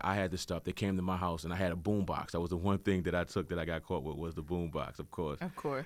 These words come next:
Speaker 1: <laughs> So, uh, we t-, returned the, the boombox back in, but instead of sending me or, or turning me in to the police or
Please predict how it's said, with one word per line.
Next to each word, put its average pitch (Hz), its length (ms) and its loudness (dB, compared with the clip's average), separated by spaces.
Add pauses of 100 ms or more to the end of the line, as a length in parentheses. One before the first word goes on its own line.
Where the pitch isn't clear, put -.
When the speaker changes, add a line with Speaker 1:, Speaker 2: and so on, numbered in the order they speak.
Speaker 1:
<laughs> 123 400 10 (360)
So, 87 420 6
uh, 73 300 0
we 87 180 0
t-, - 120 -2
returned 104 440 4
the, 80 80 2 (100)
the 92 100 -2
boombox 90 520 2
back 82 260 -2
in, 87 300 -2 (220)
but 92 120 2
instead 110 280 4
of 101 140 2
sending 95 360 2
me 92 220 2
or, 80 220 -2
or 80 240 -2
turning 98 300 2
me 90 220 0
in 87 240 -4 (260)
to 85 220 0
the 78 80 -4
police 90 360 -2
or 76 80 -2